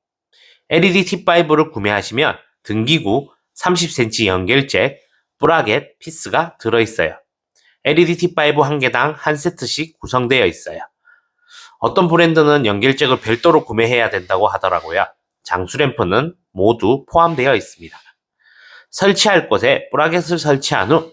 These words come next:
등기구를 끼워주면 됩니다. 무게가 가벼워서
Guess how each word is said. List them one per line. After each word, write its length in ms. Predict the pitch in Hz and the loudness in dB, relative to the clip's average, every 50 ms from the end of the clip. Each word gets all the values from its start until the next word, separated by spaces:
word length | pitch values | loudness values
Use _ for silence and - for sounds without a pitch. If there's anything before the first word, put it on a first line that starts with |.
| _ _ | _ _
등기구를 800 | - 101 101 101 104 139 143 113 101 92 113 151 165 160 165 - | -10 -8 -6 -2 0 0 0 2 2 4 4 4 4 2 -2 -4
끼워주면 640 | 175 190 196 190 - 151 143 147 160 175 175 160 | 0 2 2 2 2 0 0 2 2 0 0 -4
됩니다. 420 | - - - - - - - - _ _ _ _ _ _ _ _ _ _ - - - - _ - | -8 -10 -12 -12 -12 -12 -14 -16 _ _ _ _ _ _ _ _ _ _ -20 -20 -20 -20 _ 0
무게가 420 | 127 143 170 185 180 143 156 160 | 2 4 6 6 6 4 4 2
가벼워서 640 | - 107 95 101 123 123 110 98 90 139 139 95 - | 0 0 0 2 4 4 4 4 4 4 2 2 2